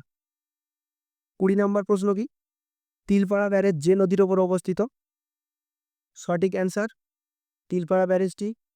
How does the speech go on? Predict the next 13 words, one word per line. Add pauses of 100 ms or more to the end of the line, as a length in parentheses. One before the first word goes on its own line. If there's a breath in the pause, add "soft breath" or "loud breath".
(140)
অপশন
সি
অর্থাৎ
ময়ূরাক্ষী
নদীর
ওপর
গড়ে
উঠেছে, (340)
আর
এটি (280)
বীরভূম
জেলায়
অবস্থিত।